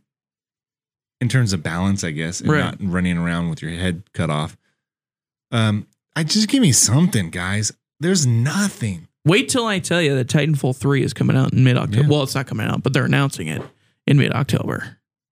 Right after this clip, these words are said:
Speaker 2: That's what I'm excited for.
Speaker 1: You know what, James? I'm really sorry to break this to you.
Speaker 2: What?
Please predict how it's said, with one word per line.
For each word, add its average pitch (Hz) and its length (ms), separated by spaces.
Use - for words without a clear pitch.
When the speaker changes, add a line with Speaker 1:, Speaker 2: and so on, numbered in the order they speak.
Speaker 2:
That's 156 200
what 135 80
I'm 139 140
excited - 320
for. - 260
Speaker 1:
You 127 120
know 143 160
what, 139 200
James? 123 400
I'm 98 320
really 101 280
sorry 85 260
to 78 80
break 78 220
this 71 180
to 73 80
you. 69 200
Speaker 2:
What? 175 360